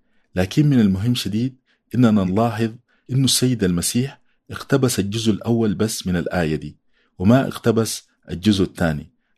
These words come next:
قال: "في يديك أستودع روحي"، وما قال: "فديتني يا رب إله الحق". ليه؟ لأنه داوود كان محتاج للفداء، أما الرب يسوع المسيح له المجد فهو صانع الفداء.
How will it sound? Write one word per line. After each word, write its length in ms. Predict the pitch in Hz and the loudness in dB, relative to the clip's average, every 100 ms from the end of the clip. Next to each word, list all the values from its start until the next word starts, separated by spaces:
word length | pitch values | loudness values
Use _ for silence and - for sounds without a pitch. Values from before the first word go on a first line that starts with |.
| - 98 | -2 2
قال: 400 | 113 131 151 - _ _ _ | 4 2 -4 -10 _ _ _
"في 260 | - 101 | -2 4
يديك 460 | 101 98 139 147 - | 4 6 4 4 0
أستودع 800 | 127 127 - 95 - 120 113 101 | -2 -2 -6 -6 0 2 4 2
روحي"، 580 | 90 87 95 85 - - _ _ _ | 2 0 0 -2 -8 -14 _ _ _
وما 260 | 85 107 113 | 2 2 4
قال: 420 | 113 113 113 123 _ _ _ | 2 0 0 -6 _ _ _
"فديتني 640 | - 92 117 117 107 98 | -2 6 6 6 2 2
يا 140 | 90 87 | 2 2
رب 520 | 104 98 101 98 - | 0 0 -2 -2 -4
إله 340 | 90 90 92 85 | 0 2 2 0
الحق". 420 | 76 - - - - _ _ _ _ _ | -6 -8 -14 -18 -20 _ _ _ _ _
ليه؟ 460 | 92 104 127 180 - _ _ _ | 2 4 6 2 -6 _ _ _
لأنه 340 | 92 95 127 117 | -2 2 2 2
داوود 500 | 101 95 113 123 - _ _ _ | 2 2 0 -4 -6 _ _ _
كان 260 | 117 120 107 | 2 4 2
محتاج 480 | - - 117 123 - | 0 -4 -2 -2 -4
للفداء، 480 | 92 - - 82 - _ - _ _ | -8 -4 -2 -2 -2 _ -20 _ _
أما 200 | 107 120 | 2 4
الرب 260 | 101 104 117 | 4 2 2
يسوع 320 | 95 - 104 | 0 0 0
المسيح 600 | 95 87 - 123 131 - _ _ - | 0 -2 -2 -4 -6 -10 _ _ -2
له 220 | 110 101 | 0 2
المجد 380 | 92 101 127 - _ _ _ | 2 0 -2 -8 _ _ _
فهو 220 | - 104 | -2 0
صانع 400 | - 104 92 85 | 2 2 2 0
الفداء. 480 | 80 - 80 76 | -2 -6 -6 -6